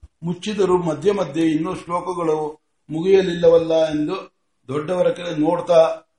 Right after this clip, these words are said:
ಎಲೆಯಲ್ಲಿದ್ದ ಹಪ್ಪಳ, ಸಂಡಿಗೆ, ಪಲ್ಯಗಳು, ತುಪ್ಪ, ಬಾಳೆಹಣ್ಣು ಇವುಗಳನ್ನು ಒಂದೊಂದಾಗಿ ಕಂಡು ಕಾಣದಂತೆ ಬಾಯಿಗೆ ಹಾಕಿಕೊಳ್ಳುತ್ತಿದ್ದರು.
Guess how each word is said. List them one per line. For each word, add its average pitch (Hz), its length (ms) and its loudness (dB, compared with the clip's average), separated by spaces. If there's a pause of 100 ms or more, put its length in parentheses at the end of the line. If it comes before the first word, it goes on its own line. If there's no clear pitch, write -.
(340)
ಎಲೆಯಲ್ಲಿದ್ದ 165 480 0
ಹಪ್ಪಳ, 170 400 2
ಸಂಡಿಗೆ, 160 500 -2
ಪಲ್ಯಗಳು, 160 600 -4
ತುಪ್ಪ, 160 280 -12 (240)
ಬಾಳೆಹಣ್ಣು 151 1000 4 (320)
ಇವುಗಳನ್ನು 151 960 2 (220)
ಒಂದೊಂದಾಗಿ 165 600 0
ಕಂಡು 160 360 -4
ಕಾಣದಂತೆ 156 600 -4
ಬಾಯಿಗೆ 147 280 -4
ಹಾಕಿಕೊಳ್ಳುತ್ತಿದ್ದರು. 127 920 -10